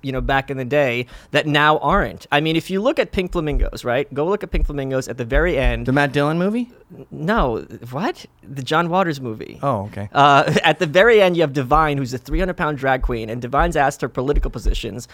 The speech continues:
Speaker 1: and she says, "Kill everyone now, advocate cannibalism, and condone first-degree murder."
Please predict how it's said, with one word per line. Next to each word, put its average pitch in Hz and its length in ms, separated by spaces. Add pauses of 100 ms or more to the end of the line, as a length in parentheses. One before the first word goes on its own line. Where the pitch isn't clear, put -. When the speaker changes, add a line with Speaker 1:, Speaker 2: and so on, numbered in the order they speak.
(140)
Speaker 1:
and 131 160
she - 120
says, 127 240
"Kill 180 260
everyone 196 340
now, 139 340
advocate 147 440
cannibalism, 135 760 (160)
and 123 160
condone 131 280
first-degree 131 480
murder." 117 340